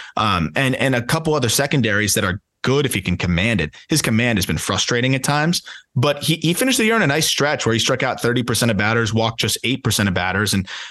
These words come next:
I mean, again, when this guy's around the zone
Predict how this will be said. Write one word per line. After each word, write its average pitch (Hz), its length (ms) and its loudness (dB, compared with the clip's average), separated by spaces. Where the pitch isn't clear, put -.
I - 60 -2
mean, 117 160 0
again, 110 280 0
when 92 100 4
this 123 160 2
guy's 156 220 0
around 98 420 0
the 95 100 0
zone 92 520 0